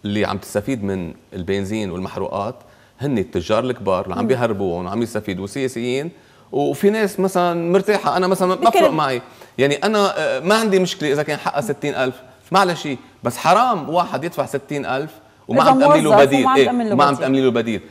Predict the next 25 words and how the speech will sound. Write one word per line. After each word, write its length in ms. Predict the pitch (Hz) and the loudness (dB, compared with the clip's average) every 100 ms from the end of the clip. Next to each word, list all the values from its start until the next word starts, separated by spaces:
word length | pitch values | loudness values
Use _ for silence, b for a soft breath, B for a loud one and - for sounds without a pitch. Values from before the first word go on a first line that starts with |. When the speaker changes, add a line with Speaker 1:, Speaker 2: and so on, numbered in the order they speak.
| B | B
Speaker 1:
فأنا 340 | - - 220 175 | -2 2 4 4
مع 220 | 160 - | 2 2
Speaker 2:
دي 80 | 247 | 2
مشكلة 100 | 277 | 0
Speaker 1:
البديل. 220 | 294 240 | 0 -2
Speaker 2:
مش 120 | 240 | -2
بس 200 | 247 277 | -4 -4
محروقات، 520 | 233 214 190 320 - | -6 -4 -2 0 -2
عم 100 | 165 185 | -4 -8
نحكي 300 | - - 233 | -10 -6 -6
عن 80 | 202 | -4
إنه 40 | 220 | 0
هو 160 | 240 | 0
بده 200 | 214 190 | 0 -2
يطالب 320 | 202 233 226 190 | -2 -2 -2 -2
بالمحروقات 600 | 180 175 208 175 254 247 | -6 -6 -4 -2 -2 -2
وبالدواء 540 | 185 170 196 226 233 | -6 -2 0 2 2
وبالأكل 600 | 208 185 - 226 254 233 | 0 -2 -4 -2 -2 0
وب-، 120 | 190 | 2
Speaker 1:
إيه، 180 | 127 - | 2 4
هلأ 220 | 156 160 143 | 2 2 4
Speaker 2:
بالخبز. 160 | 135 | 2
Speaker 1:
بالدواء 400 | 131 180 170 143 | 6 6 6 4
أنا 160 | 143 143 | 2 2
مع 340 | 135 143 - | 4 2 0